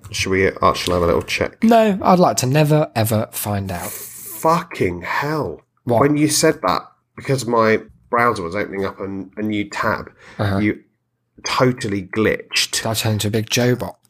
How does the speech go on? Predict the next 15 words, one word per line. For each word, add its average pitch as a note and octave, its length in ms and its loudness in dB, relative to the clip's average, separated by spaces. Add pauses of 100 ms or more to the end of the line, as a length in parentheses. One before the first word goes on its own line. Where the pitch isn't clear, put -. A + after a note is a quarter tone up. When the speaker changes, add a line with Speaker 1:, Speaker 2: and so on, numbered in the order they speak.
(280)
Speaker 1:
Uh, A#2 160 2
it A#2+ 100 0
was A2+ 200 -2
like C3+ 220 4
something A2+ 320 -2
from A2+ 180 -2
the G#2+ 100 2
intro A2 340 -2
to G#2+ 120 -8
episode G#2 340 -6
two. - 200 -4
You G2+ 200 -2
went, G#2+ 180 0 (520)
"No." G#3+ 420 2
<laughs> G#3 100 6